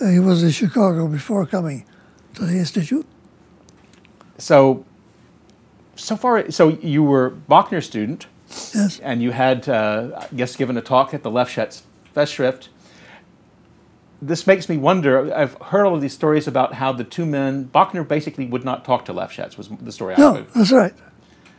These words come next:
Speaker 2: Do you know what that was all about?
Speaker 1: Uh, n-, uh, I heard, I heard various rumors, I think, but it, it happened long before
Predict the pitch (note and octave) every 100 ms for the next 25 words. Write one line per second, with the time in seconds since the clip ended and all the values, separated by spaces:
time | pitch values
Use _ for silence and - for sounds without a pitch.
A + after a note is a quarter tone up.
0 | _ _ - B2+ D#3+ F3+ F3 C#3+ D#3+ F#3+
1 | F#3 F#3 F#3+ F3 G#3+ F4+ - _ _ _
2 | _ _ _ _ _ _ _ _ _ -
3 | - C#4+ F#3+ A3 A#3+ F#4+ - D4 A#3+ F4+
4 | - - - - G#3+ G#3+ F3 G#3 A#3 G3
5 | F3+ - - _ _ _ _ _ _ _
6 | _ - - _ - - C4 A3 C#4 A#3
7 | A#3 A3 G#3+ G#3+ G3+ D3+ - - - -
8 | _ _ _ _ _ _ - A3 A3+ G3
9 | F#3+ D#3 C3+ D3 C#3 D3 B2+ - - -
10 | - A3 G3+ A3 C4 G#3 F#3 G#3+ G#3 E3+
11 | F3+ F3+ E3 D4 D4+